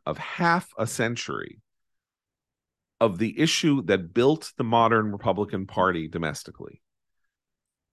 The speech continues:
Right? There were three issues, maybe four, over the course of that half century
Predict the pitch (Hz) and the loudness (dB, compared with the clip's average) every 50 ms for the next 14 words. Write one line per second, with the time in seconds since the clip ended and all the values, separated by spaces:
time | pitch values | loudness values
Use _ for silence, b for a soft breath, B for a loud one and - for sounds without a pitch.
0 | _ _ _ _ _ _ - - 90 98 110 110 - 113 104 98 - - - - | _ _ _ _ _ _ -6 -2 0 0 0 0 0 -2 -2 -2 -2 -6 -4 2
1 | 156 175 196 175 135 120 - 123 107 104 113 120 143 160 185 170 - - - 151 | 2 4 6 6 4 4 2 -2 -4 -2 0 0 0 0 0 -2 -4 -2 0 4
2 | 143 135 117 95 - 95 87 95 101 - - 113 101 95 - - 101 87 85 80 | 6 6 6 6 4 0 -4 -4 -6 -6 -2 -2 -2 -2 -2 -4 -6 -4 -2 -2
3 | 78 78 - 73 76 76 73 - - 78 69 71 - - - 58 55 50 50 | -2 -2 -4 -4 -6 -6 -4 -6 -6 -8 -8 -10 -10 -14 -14 -14 -14 -16 -18